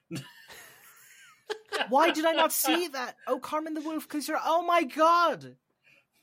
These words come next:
Speaker 2: That makes so much se-, I'm so sorry for not picking that up sooner. Uh, enjoy your life in the mountains, and just kind of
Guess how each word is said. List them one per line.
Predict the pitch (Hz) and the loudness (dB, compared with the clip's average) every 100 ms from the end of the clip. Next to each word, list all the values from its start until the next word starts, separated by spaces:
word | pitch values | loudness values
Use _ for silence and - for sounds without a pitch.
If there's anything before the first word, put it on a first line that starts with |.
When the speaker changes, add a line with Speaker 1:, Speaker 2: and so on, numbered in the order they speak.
| _ - - | _ -18 -6
Speaker 2:
That | 302 320 | -6 -4
makes | 302 302 | -6 -6
so | - 294 | -6 -4
much | 285 277 285 | -4 -4 -4
se-, | 262 | -6
I'm | 254 294 | -4 -4
so | 285 311 320 | -2 -2 -2
sorry | 269 302 311 | 0 0 0
for | 320 | -4
not | 302 | -6
picking | - 294 | -8 -10
that | 311 311 | -6 -4
up | 302 - | -6 -8
sooner. | 320 320 294 277 277 220 | -10 -6 -4 0 0 -2
Uh, | 226 240 | -2 -4
enjoy | 262 269 330 | -6 -6 -4
your | 349 339 | -4 -2
life | 339 330 | -2 -2
in | 320 | -6
the | |
mountains, | 320 311 302 247 233 240 - | -6 -6 -4 -4 -4 -8 -10
and | 190 180 | -10 -12
just | 175 | -14
kind | - 170 | -12 -12
of | 156 151 | -12 -14